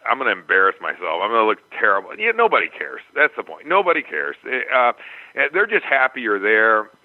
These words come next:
Uh, they'll be very supportive. They'll help you. Um, if you need to sit out, sit out. You know, uh, it's no big deal.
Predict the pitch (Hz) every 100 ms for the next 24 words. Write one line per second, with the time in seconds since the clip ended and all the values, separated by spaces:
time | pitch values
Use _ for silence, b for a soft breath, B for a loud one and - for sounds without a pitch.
0 | 95 90 85 85 92 98 95 104 107 -
1 | 101 - 117 113 110 107 92 85 - 110
2 | 117 113 110 107 104 B B B B 98
3 | 95 92 87 _ 156 170 208 233 202 -
4 | 147 143 143 143 - 131 135 135 104 67
5 | - 92 95 107 123 104 85 82 85 92
6 | 110 131 156 156 123 131 147 76 69